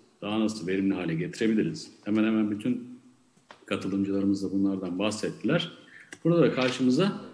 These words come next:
operasyonel verimlilik, operasyonel mükemmelliyet karşımıza geliyor. Yani biz kendimize nasıl çeki düzen veririz? Müşterimize o işte o kullanıcı deneyimini nasıl hızlı bir şekilde, daha güçlü, kuvvetli bir şekilde yaratabiliriz?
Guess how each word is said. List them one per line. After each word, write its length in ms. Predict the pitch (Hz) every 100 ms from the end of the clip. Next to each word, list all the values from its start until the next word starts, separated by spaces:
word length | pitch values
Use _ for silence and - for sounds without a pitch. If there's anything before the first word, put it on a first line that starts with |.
| - -
operasyonel 800 | 123 147 147 135 - 147 156 147
verimlilik, 640 | 123 107 98 104 - - -
operasyonel 640 | 113 107 120 110 - 127 143
mükemmelliyet 760 | 117 113 110 110 110 123 -
karşımıza 460 | 95 85 - 101 110
geliyor. 280 | 87 78 - - _ - - - - - -
Yani 160 | 123
biz 160 | 156 160
kendimize 840 | 131 123 127 - - - 113 120 131
nasıl 220 | 135 -
çeki 280 | 104 95 87
düzen 320 | 85 87 160
veririz? 580 | 156 - 131 - - - - -
Müşterimize 540 | 120 - 127 123 127
o 60 | 135
işte 240 | 113 -
o 120 | 117 107
kullanıcı 380 | 117 120 117
deneyimini 500 | 120 117 117 120 120
nasıl 340 | 127 123 - 104
hızlı 260 | 107 104
bir 60 | 98
şekilde, 600 | - 95 95 92 104 101 - - - - -
daha 160 | 117
güçlü, 380 | 101 101 - -
kuvvetli 440 | - 95 - 90
bir 40 | 82
şekilde 400 | - - 87 90
yaratabiliriz? 840 | 90 - 87 87 101 143 - -